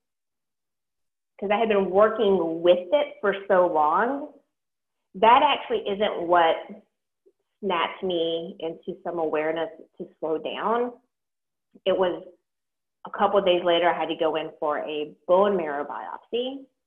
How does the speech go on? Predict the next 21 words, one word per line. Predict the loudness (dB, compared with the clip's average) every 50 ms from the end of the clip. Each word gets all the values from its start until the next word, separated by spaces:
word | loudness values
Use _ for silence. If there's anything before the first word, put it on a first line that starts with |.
| _ _ _ _ _ _ _ _ _ _ _ _ _
of | 0 0 2
which | 4 4 4 4 2 -2 -8 -2
I | 0 0
was | 0 0 -4 -6 -4
fine. | -2 -2 -2 -2 -6 -10 -12 -12 -12 -12 -12 -14 -16 _ _
Like, | -20 -20 -20
I'm | -20 -18
like, | -18 -16 -16
"I | -14
don't | -12 -10
know | -8 -6
what | -4 -4 -4 -6
people | -8 -12 -10 -6 -4
are | -4 -4
complaining | -6 -10 -10 -6 -4 -2 -2 -2 -2 -4 -4
about. | -4 -6 -4 -4 -4 -4 -4 -4
Yeah, | -2 0 0 0
it | 2
wasn't | 0 -2 -2 -4 -8 -8
comfortable, | -8 -8 -6 -6 -4 -2 0 0 0 0 0
but | -2 -2 -2 -4